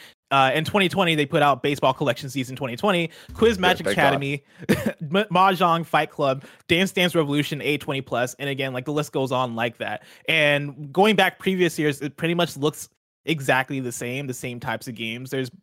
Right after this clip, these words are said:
Speaker 1: Bomber Girl that came out in twenty eighteen, uh, along with Pop and Music Piece. And then in twenty seventeen, we have Nostalgia, uh, Mahjong Fight Club,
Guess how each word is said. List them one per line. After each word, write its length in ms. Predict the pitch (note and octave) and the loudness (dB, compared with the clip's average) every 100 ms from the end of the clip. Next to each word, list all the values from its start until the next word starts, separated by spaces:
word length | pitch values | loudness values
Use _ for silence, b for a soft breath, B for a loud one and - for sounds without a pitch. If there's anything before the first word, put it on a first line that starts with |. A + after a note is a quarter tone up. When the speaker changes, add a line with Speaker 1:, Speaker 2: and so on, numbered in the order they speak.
| _ _ | _ _
Speaker 1:
Bomber 260 | A#2 F#3 F3 | -2 0 0
Girl 380 | B2+ A#2+ C#3 - | 0 -2 -2 -6
that 100 | B2+ | -6
came 160 | C#3+ B2 | -6 -4
out 240 | A#2 - b b - | -4 -6 b b -2
in 240 | C#3 B2+ | -2 -2
twenty 400 | - D#3 C#3 C3 | -6 -6 -6 -6
eighteen, 540 | B2 - C#3+ C3+ D3 B B B | -6 -8 -8 -6 -8 B B B
uh, 580 | B2+ B2+ A#2+ A#2 A#2 A2+ | 2 4 4 4 2 0
along 280 | C3 C#3 D#3+ | -2 0 2
with 180 | C#3+ C#3 | 2 -2
Pop 320 | - D3+ D#3+ - | 0 2 2 0
and 180 | D#3 C#3+ | -6 -2
Music 380 | D#3 D3+ C#3+ | 0 -2 -6
Piece. 360 | - D#3+ G3+ - B B B | -8 -6 -6 -8 B B B
And 140 | E3+ | 0
then 100 | D#3+ | 2
in 100 | D#3 D#3 | 0 -2
twenty 220 | F#3 E3 | -4 -2
seventeen, 380 | E3 D3+ D#3+ C#3 | -2 -4 -6 -4
we 60 | |
have 100 | C3 | -4
Nostalgia, 600 | B2 - B2+ B2 A#2+ A#2 - b - | -4 -2 0 0 -2 -6 -6 b 0
uh, 320 | A#2+ A2+ A#2 | 2 2 0
Mahjong 600 | A#2 C3 C3+ C#3+ B2 B2 | 0 0 0 0 -2 -2
Fight 220 | - A#2 | -4 -4
Club, 360 | - A#2+ A2+ | -4 -4 -4